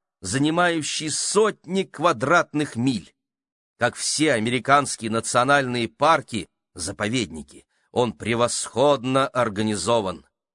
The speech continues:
Отели и дороги, снабжение печатными и фотографическими изданиями, картами, проспектами, справочниками, наконец, устные объяснения — все здесь на очень высоком уровне.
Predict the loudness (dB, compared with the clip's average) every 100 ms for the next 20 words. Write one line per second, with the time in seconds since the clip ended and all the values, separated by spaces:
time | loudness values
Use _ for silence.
0 | _ -2 -2 0 2 2 2 0 -2 -4
1 | 0 2 4 2 2 -2 -2 0 0 0
2 | 0 0 0 0 -4 -2 2 2 2 -2
3 | 0 -2 -8 -2 -2 2 0 2 0 0
4 | -2 -4 -4 -4 -4 -2 -2 -4 0 2
5 | 4 2 0 0 -2 -2 0 2 2 0
6 | -2 -2 0 -2 -2 -6 -2 -2 -2 -2
7 | -4 -4 -8 -10 -8 -4 0 6 6 6
8 | 0 -4 -6 -4 -2 -4 -6 _ -2 2
9 | 4 2 0 -6 -6 -4 -2 -2 -2 0
10 | 0 -2 -2 -4 -6 -4 0 0 0 0
11 | -2 -4 _ -14 -10 -2 2 2 0 -6
12 | -6 -4 -6 -4 0 0 0 -4 -2 -2
13 | -4 -6 -4 -4 -6 -8 -8 -10 -10 -16